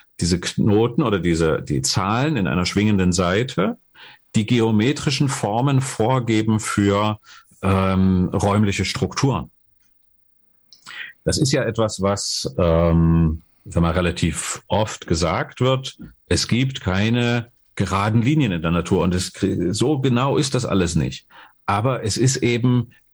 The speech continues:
ein, äh, die Schwingungsknoten werden vorgegeben und dann beginnt die Bewegung. In dem Sinne, ähm, ist meinetwegen unser Arm, die Gelenke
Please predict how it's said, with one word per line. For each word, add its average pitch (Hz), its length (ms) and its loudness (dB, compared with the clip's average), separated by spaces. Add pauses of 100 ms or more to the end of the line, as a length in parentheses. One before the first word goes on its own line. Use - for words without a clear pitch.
ein, 90 520 2
äh, 82 300 0
die 82 100 0
Schwingungsknoten 110 760 0
werden 85 240 2
vorgegeben 131 640 0
und 104 240 0
dann 139 240 0
beginnt 131 420 0
die 110 60 0
Bewegung. 104 680 -2 (1080)
In 101 160 2
dem 120 220 2
Sinne, 135 580 0
ähm, 95 560 2
ist 101 200 0
meinetwegen 90 640 2
unser 85 360 0
Arm, 127 560 0
die 87 120 -2
Gelenke 98 800 0